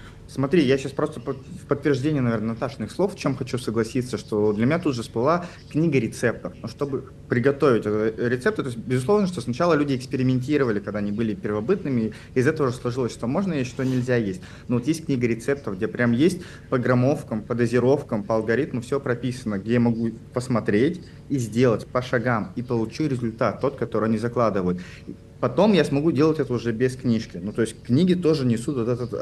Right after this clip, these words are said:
обучательный процесс. И, ну, мне кажется, ключевое – это про мотивацию. То есть есть, безусловно, эта шутка, что если вы дошли до книжного для того, чтобы купить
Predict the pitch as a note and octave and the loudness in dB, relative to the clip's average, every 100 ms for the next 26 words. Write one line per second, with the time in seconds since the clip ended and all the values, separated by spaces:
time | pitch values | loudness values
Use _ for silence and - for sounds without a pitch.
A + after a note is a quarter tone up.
0 | - A#2+ A2+ - C3+ B2+ G#2+ G2 G#2 - | -4 -2 0 2 2 2 -2 -2 -4 0
1 | G3 F3+ - - - A2+ A2+ A2+ G#2+ E2+ | -2 -2 -12 -18 -4 0 2 2 0 -2
2 | F2+ C#3+ A2 - - D3 F#3 F3+ B2 D#3+ | -2 0 0 -2 -2 0 0 -2 -2 4
3 | F#3+ F3 C3 A#2 - - C3+ D3 C3+ B2+ | 4 6 2 2 -8 -4 0 2 2 0
4 | B2 A#2+ - F#2+ F2+ G2+ - C3 E3 C#3 | 2 2 0 -8 -6 -10 -6 2 2 4
5 | B2+ B2+ C#3+ B2 A#2+ A#2+ G#3+ A3 B2+ - | 0 2 2 2 0 -4 -6 -4 -6 0
6 | A#2+ A#2 A#2 - - C#3 C3 C3+ C3 C3 | 4 4 2 -4 0 0 2 0 2 2
7 | - C3 B2+ C3+ C#3+ C3 A2+ G2+ B2+ B2+ | 0 0 0 0 -2 0 -2 -2 -4 -2
8 | A#2 G#2+ - A#2+ | -6 -6 -6 -8